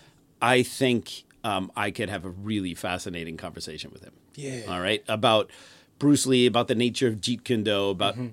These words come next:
Speaker 1: also, he-, here's the other thing why I think it would be interesting to talk about him or to talk to him.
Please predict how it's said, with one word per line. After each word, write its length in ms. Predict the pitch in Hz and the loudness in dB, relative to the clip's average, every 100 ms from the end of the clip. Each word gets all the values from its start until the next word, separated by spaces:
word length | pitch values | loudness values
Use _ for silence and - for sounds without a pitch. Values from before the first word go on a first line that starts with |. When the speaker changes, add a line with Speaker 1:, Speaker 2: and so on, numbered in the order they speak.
| - | 0
Speaker 1:
also, 560 | 151 170 - 202 160 - _ _ _ _ _ | 2 4 6 6 4 0 _ _ _ _ _
he-, 240 | - 151 151 | -6 -4 0
here's 160 | 233 | 2
the 100 | 208 | 4
other 120 | 180 147 | 4 4
thing 500 | 175 147 131 - 117 | 2 4 4 0 2
why 280 | 127 127 120 | 6 8 8
I 40 | |
think 140 | 117 117 | 4 2
it 40 | |
would 120 | 107 | 2
be 120 | 107 | 0
interesting 400 | 110 117 107 104 | -2 -2 -4 -6
to 120 | 90 98 | -6 -4
talk 280 | 98 90 | -2 -2
about 280 | 90 82 82 | -4 -6 -6
him 300 | 104 80 - - | -10 -10 -12 -4
or 140 | 104 | -4
to 120 | 107 | -2
talk 240 | 107 101 - | -2 -2 -2
to 120 | 107 | -8
him. 220 | 87 - | -8 -10